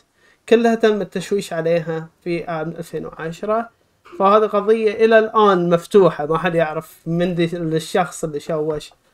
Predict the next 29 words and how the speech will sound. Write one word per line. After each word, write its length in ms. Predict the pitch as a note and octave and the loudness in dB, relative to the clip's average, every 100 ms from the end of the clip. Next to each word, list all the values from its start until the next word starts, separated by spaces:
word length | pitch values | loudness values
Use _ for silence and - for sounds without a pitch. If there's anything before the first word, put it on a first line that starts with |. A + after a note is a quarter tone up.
| _ _ _ _ D3+ | _ _ _ _ -6
عليها. 340 | D#3+ G#3 A3 | -4 -2 -4
فهذه 640 | G#3 F#3+ F#3+ G3+ F#3+ F3 | -4 -2 0 2 2 0
أيضا 300 | E3+ E3+ F3+ | 0 -2 -2
من 200 | E3+ D#3 | -2 -4
اللي 200 | D3+ D3+ | -6 -8
هو 320 | D3 D3 D3 - _ _ - | -4 -4 -4 -12 _ _ -4
الجامينج 640 | D#3+ D#3+ F#3+ F#3+ F3+ E3+ | -4 4 4 4 0 -2
أتاك، 480 | E3+ - F3+ C#3+ - | -8 -2 -2 -2 -4
يعني 260 | - - D#3+ | -10 -10 -10
بحيث 380 | D#3 - E3 | -10 -8 -8
إن 120 | E3+ E3 | -4 -4
إحنا 300 | - E3 D3+ | -2 -2 -2
نتذكر 720 | E3+ D#3 F3 E3+ - D#3 D3 | -4 -4 -2 -2 -4 -8 -6
هذه 220 | C#3+ C#3+ | -8 -8
اللي 220 | C#3 C#3+ C3+ | -12 -14 -16
هو 100 | - | -18
شو 120 | - | -18
اسمه. 240 | - - - _ _ _ | -20 -20 -20 _ _ _
طب 100 | - | -6
ما 120 | F3+ G#3 | 0 2
أنا 100 | G3 | 0
شفت 260 | G3+ - | -4 -2
الفيديو 380 | G3 F3 G3 G#3 | -2 0 -2 -2
قبل 320 | F#3 G3+ G3+ | -2 -4 -4
يا 60 | F3 | -4
حبيب 300 | E3+ F#3 G#3 | -4 -8 -8
ولا 120 | E3 | -8
ما 140 | E3 | -8
شفته؟ 340 | E3 E3 _ | -10 -12 _